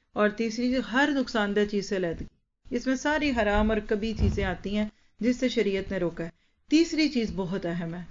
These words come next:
और ये आखिरी topic है इस book का और इस session का, अल्हम्दुलिल्लाह। ख्वाहिशात के तसल्लुत की बीमारी का इलाज, ये इलाज दो तरीकों से मुमकिन है। यानी तीसरा क्या? ख्वाहिशों का इलाज करें। ये बहुत बड़ा फितना है, ख्वाहिशों का फितना।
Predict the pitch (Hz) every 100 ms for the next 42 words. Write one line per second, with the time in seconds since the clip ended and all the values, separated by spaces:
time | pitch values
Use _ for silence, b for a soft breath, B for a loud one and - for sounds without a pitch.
0 | - 196 196 196 190 196 196 190 170 170
1 | 175 190 202 - 185 - 175 175 - 180
2 | 175 - - 175 175 180 165 170 165 175
3 | 170 165 165 175 190 208 214 _ _ _
4 | _ _ _ _ _ _ _ _ - 226
5 | 226 233 226 208 220 233 240 233 220 214
6 | 196 196 208 208 - 190 180 180 180 180
7 | 208 202 190 180 185 180 185 240 247 -
8 | - _ _ _ _ _ _ _ - 214
9 | 311 330 262 214 208 208 202 185 214 214
10 | 190 - 180 180 170 160 170 170 185 196
11 | 208 208 220 214 262 262 285 294 214 202
12 | 208 220 220 214 202 185 175 - 180 175
13 | 175 _ _ 196 170 185 196 196 202 202
14 | 180 175 180 180 175 175 175 175 196 196
15 | 190 175 170 165 - 175